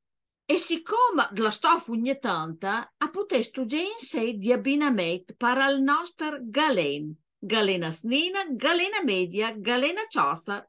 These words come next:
cioè la grande. Ogni nina, la seiamo snina, la seiamo grande, la seiamo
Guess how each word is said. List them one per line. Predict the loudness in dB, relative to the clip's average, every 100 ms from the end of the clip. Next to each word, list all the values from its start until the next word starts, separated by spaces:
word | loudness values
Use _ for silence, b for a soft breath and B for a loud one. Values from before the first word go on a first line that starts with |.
| _
cioè | -2 0 0 -2
la | -4 -2
grande. | 2 4 4 0 -4 -6 -8 -12 _ _ _ _ _ _ _ _ _ _
Ogni | 4 4 6 6
nina, | 6 6 2 2 2 0 -2 _ _ _ _ _ _ _
la | -4 -2
seiamo | 2 4 4 4
snina, | 0 -4 -4 -2 -4 -6
la | -4
seiamo | 2 4 6 4
grande, | 4 2 0 -2 -6 -8
la | -6
seiamo | 0 2 2 4 2 0 -8